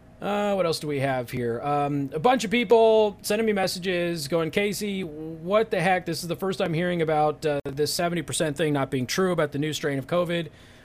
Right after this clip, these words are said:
I, I've posted about this, but it happened on, when I was on vacation. So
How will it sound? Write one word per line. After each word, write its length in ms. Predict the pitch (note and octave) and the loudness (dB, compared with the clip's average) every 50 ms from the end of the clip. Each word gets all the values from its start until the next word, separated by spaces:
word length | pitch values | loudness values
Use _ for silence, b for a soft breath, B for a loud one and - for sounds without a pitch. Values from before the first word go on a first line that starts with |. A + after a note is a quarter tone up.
| B B B B B B B B B - - - | B B B B B B B B B -14 -4 0
I, 260 | E3 F#3 F#3 F3+ E3+ - - | 2 4 4 2 2 -2 0
I've 140 | E3 F3 - | 0 0 4
posted 340 | - G#3+ A3+ A3+ - A3+ A3 | 6 6 6 6 4 2 2
about 240 | G#3 G#3+ G3+ F#3+ - | 2 4 2 4 2
this, 160 | G#3+ F#3+ - | 0 -2 0
but 200 | - F#3+ D#3+ - | -2 -4 -2 0
it 20 | |
happened 340 | D#3 F3+ G#3+ A#3 A3+ A#3 G#3+ | 2 4 4 4 4 4 2
on, 180 | F#3+ F#3 E3 - - - - | 2 0 0 -4 -10 -10 -4
when 160 | E3 F#3 F#3+ | 0 2 2
I 40 | F#3 | 4
was 100 | F3+ E3 | 4 4
on 100 | E3 D#3 | 4 2
vacation. 480 | D3+ B2+ - D#3 C#3+ - - F#2 F#2+ - - - | 2 2 2 0 0 0 -4 -10 -14 -16 -16 -10
So 480 | - - E3 D#3 D3+ D3 D3 C#3+ C3 | -4 0 2 4 4 4 4 2 0